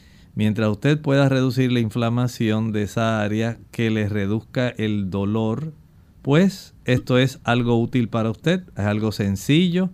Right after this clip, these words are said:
algo adecuado. Pero recuerde que la osteoartritis generalmente va a tener un gran problema,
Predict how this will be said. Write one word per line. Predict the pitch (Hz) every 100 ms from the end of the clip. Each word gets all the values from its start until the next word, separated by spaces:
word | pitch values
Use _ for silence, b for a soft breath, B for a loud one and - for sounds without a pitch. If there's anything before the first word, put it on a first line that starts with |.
| B B B B
algo | - 113 110 110
adecuado. | 104 98 117 139 175 180 180 - B B B B
Pero | - 127
recuerde | 151 143 151 156 151 143
que | 143
la | 135 131 113 - - -
osteoartritis | 147 170 160 - 170 175 170 - 117 113 - 131 143 139 117 104
generalmente | 107 104 110 123 127 117 107 104 160 - B B B B -
va | 98 107 123 143 -
a | 120 123 123
tener | 131 123 120 127 123
un | 123 127 120
gran | 110 117 117
problema, | 120 127 127 147 165 147 90